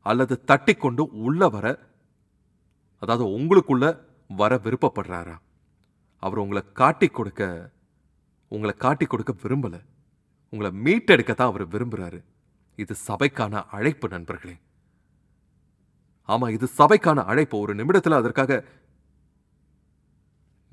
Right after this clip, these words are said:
ஜெபிக்க போறோம். ஆனா, ரட்சிப்புக்கான அழைப்பை நான் கொடுக்க விரும்புறேன். முதல்ல நீங்க குடும்பத்தோட அல்லது நண்பரோட இங்க வந்திருக்கலாம், அல்லது இன்று தனியா வந்திருக்கலாம்.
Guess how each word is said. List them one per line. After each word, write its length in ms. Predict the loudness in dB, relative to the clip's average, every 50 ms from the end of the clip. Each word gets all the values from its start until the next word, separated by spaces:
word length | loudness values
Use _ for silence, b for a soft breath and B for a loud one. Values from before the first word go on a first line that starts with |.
| -2 0
ஜெபிக்க 260 | 2 2 4 2 0 0
போறோம். 100 | -2 -2
ஆனா, 160 | -2 -2 -2
ரட்சிப்புக்கான 520 | -2 -4 0 4 4 4 4 4 2 0
அழைப்பை 400 | 0 0 0 0 0 0 -2 -4
நான் 100 | -6 -6
கொடுக்க 320 | -6 -4 -4 -2 -2 -4 -6
விரும்புறேன். 520 | -6 -4 -4 -4 -4 -4 -6 -6 -8 -10 b b b b b
முதல்ல 360 | -8 -2 0 2 2 2 2 0
நீங்க 240 | 0 -2 -2 -4 -4 -2
குடும்பத்தோட 440 | -2 -2 0 0 0 0 0 -2
அல்லது 360 | 0 -2 -2 -2 -4 -6 b b b b _ -4
நண்பரோட 440 | -2 -2 0 0 0 0 2 0 0
இங்க 160 | -2 -4 -6 -4
வந்திருக்கலாம், 520 | -4 -2 0 0 0 0 0 -4 -6 -6
அல்லது 300 | -6 -6 -6 -6 -6 -6
இன்று 240 | -6 -2 -2 -2 0
தனியா 300 | 0 0 0 2 2 0
வந்திருக்கலாம். 540 | 0 -2 -4 -4 -6 -6 -6 -8 -10 -12